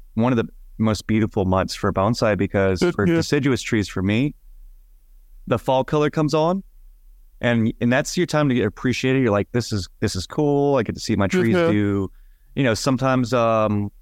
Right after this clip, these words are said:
Speaker 1: the fall color is different. It's varied. Um, some elm trees will do different things depending on fertilizer or whatever. And then
Speaker 2: Mm-hmm.
Speaker 1: I tell people, as soon as that first leaf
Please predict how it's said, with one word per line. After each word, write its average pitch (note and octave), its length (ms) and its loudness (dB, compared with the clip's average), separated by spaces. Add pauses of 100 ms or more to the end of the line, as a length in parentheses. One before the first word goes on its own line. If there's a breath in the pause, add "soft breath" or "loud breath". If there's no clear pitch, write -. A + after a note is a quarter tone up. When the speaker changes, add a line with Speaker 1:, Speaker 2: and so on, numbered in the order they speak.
(340)
Speaker 1:
the A#2+ 100 -2
fall C3 200 0
color A#2 240 0
is F#2 100 -2
different. C3+ 540 0
It's F2+ 120 -6
varied. G#2+ 540 0 (500)
Um, G2 440 0
some - 220 -2
elm A#2+ 220 2
trees B2 280 0
will A2+ 80 2
do A2 480 2
different - 340 -4
things G#2+ 280 0
depending G#2 340 0
on F#2+ 500 0 (1200)
fertilizer G#2+ 560 2
or F#2+ 160 2
whatever. F#2 340 0 (340)
And C3 180 0
then E3 260 2
Speaker 2:
Mm-hmm. F#3+ 80 2
Speaker 1:
I A#2 100 2
tell D3+ 200 -2
people, A2+ 460 -2 (840)
as A#2 100 -2
soon D#3 160 0
as D#3 80 0
that D3+ 280 -2
first D3+ 300 -2
leaf C#3 280 0